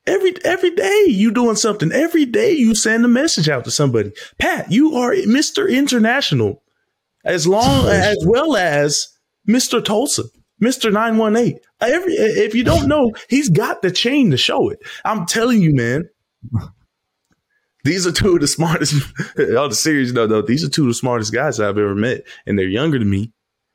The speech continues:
Speaker 1: and I got a little, a lot of respect for 'em. And if I could get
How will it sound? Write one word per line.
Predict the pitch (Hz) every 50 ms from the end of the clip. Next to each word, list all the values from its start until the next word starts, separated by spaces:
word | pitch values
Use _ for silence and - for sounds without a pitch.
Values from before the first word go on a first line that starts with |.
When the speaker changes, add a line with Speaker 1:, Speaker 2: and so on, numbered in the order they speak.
| _ -
Speaker 1:
and | 117 117
I | 117
got | 113 123 120
a | 123
little, | 120 113 107 - - 92
a | 113 117
lot | 110 117 117 120
of | 117 107
respect | 104 - - - - 143 151 -
for | - - 107 101 98
'em. | 98 - _ - _ -
And | 107
if | 107 104
I | 113 120 143
could | 147 - 156 117 101
get | 107 117 139 165 - -